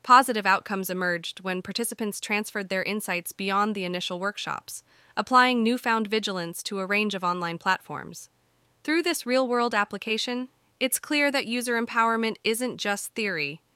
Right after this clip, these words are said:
it's achievable and impactful. However, the participants' feedback revealed a preference for user interface enhancements that are subtle and minimally disruptive. They also expressed a desire for a tighter rein on tailoring these modifications,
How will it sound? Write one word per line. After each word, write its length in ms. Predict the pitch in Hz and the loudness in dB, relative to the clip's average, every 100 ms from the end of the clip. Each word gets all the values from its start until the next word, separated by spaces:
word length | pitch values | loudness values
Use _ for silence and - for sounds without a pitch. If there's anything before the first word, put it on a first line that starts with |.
| _ _ - | _ _ -4
it's 160 | 214 220 | -4 -2
achievable 680 | 208 - 254 233 220 220 - | -4 -2 -2 -2 -2 -4 -4
and 140 | 196 | -4
impactful. 600 | 180 185 170 - - - _ _ _ _ _ | -2 0 -2 -2 -14 -14 _ _ _ _ _
However, 420 | 247 269 294 302 | 6 8 8 4
the 100 | 262 | 0
participants' 680 | - 247 285 - 302 285 - | -2 -4 -2 -4 -4 -4 -4
feedback 540 | - 240 214 202 202 226 | -4 -4 2 2 2 -2
revealed 480 | 202 220 226 226 - | -4 0 0 -2 -4
a 100 | 208 | -6
preference 600 | - 277 277 254 233 - | 0 0 2 -2 -2 -4
for 120 | - | -6
user 440 | 208 220 226 226 - | -4 -4 -2 -4 -2
interface 440 | 208 220 220 214 | -2 -2 -2 -4
enhancements 680 | 214 190 196 190 202 196 - _ _ _ _ - | -4 -4 -4 -4 -6 -6 -8 _ _ _ _ -2
that 100 | 220 | 0
are 80 | 214 | 0
subtle 480 | - 247 254 254 - | 2 2 2 0 -2
and 200 | 214 208 | 0 2
minimally 420 | 214 208 202 202 | 2 0 -2 -4
disruptive. 720 | 185 - 175 - 151 95 - _ _ _ _ _ _ _ _ - | -6 -4 -4 -4 -8 -10 -14 _ _ _ _ _ _ _ _ 0
They 120 | 254 | 6
also 280 | 311 349 330 | 6 6 -4
expressed 500 | - - 226 226 - | -6 0 0 0 -4
a 60 | 202 | -6
desire 440 | 196 196 196 196 | -4 0 2 0
for 160 | - 202 | -2 -4
a 60 | |
tighter 380 | 190 - 262 269 | -4 -2 0 0
rein 280 | 220 208 208 | 2 2 2
on 140 | 190 | -2
tailoring 500 | 185 220 226 202 170 | -4 -4 -4 -2 -4
these 180 | 170 165 | -6 -8
modifications, 1000 | 175 165 165 160 160 151 - 67 - | -4 -6 -6 -10 -8 -8 -10 -14 -16